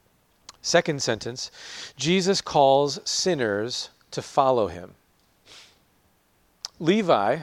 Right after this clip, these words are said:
Matthew, was the wrong kind of person. He was rejected by the righteous Jews. He didn't have anything to offer Jesus. Probably the other followers that Jesus had already picked would be really, really suspicious of this guy, right? If you're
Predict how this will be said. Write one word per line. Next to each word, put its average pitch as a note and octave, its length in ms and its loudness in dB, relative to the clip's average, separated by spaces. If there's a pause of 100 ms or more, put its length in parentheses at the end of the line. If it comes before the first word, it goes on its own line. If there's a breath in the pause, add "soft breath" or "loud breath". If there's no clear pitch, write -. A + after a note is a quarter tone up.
Matthew, A#2 380 -6
was B2+ 140 -2
the C3+ 100 -4
wrong D3 320 0
kind B2+ 240 -2
of A2 100 -12
person. F#2+ 300 -8 (1200)
He C3+ 140 -8
was A2+ 160 -2
rejected C#3 500 0
by C3+ 140 6
the B2+ 100 0
righteous B2+ 400 0
Jews. A#2+ 340 -4
He A2 80 -8
didn't D#3 160 2
have F#3+ 120 4
anything D#3 240 0
to B2 60 4
offer B2 360 6
Jesus. G#2 560 -8 (880 soft breath)
Probably D#3 300 4
the D3 160 6
other D3+ 200 6
followers D#3 600 6
that C#3 120 -8
Jesus D3+ 340 0
had C#3 140 0
already D3 340 4
picked - 340 0 (220 loud breath)
would D#3 160 -2
be C#3+ 140 0
really, F#3 640 -2
really F3 580 2
suspicious C3 580 -4
of A2+ 120 -6
this A#2+ 180 -2
guy, A#2+ 400 0
right? B2+ 220 0
If C#3 180 -2
you're D#3+ 220 0